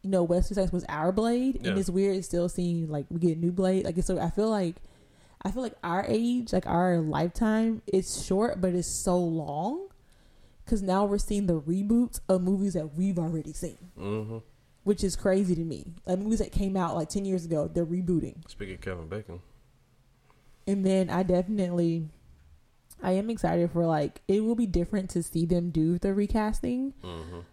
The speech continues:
Speaker 1: if they do decide to do it. 'Cause at first they're like, "We're not gonna recast them, we're not gonna do it." But who you think would play T'Challa? Who would you,
Speaker 2: Mm.
Speaker 1: I, I personally
Speaker 2: You would have someone that gives you the same type of air feeling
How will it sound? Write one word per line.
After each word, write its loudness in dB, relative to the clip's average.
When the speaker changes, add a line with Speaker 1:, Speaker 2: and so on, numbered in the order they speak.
Speaker 1:
if 0
they 2
do 2
decide 0
to -2
do 2
it. -2
'Cause -4
at -6
first 0
they're 2
like, 0
"We're 2
not -2
gonna -4
recast -4
them, -8
we're -6
not -6
gonna -4
do 0
it." -2
But 0
who 4
you 2
think -4
would 0
play 0
T'Challa? -2
Who 2
would 2
you, 2
Speaker 2:
Mm. -16
Speaker 1:
I, 2
I 0
personally 0
Speaker 2:
You 2
would 4
have -2
someone 0
that -2
gives -2
you -2
the -6
same -2
type -4
of -6
air -2
feeling -4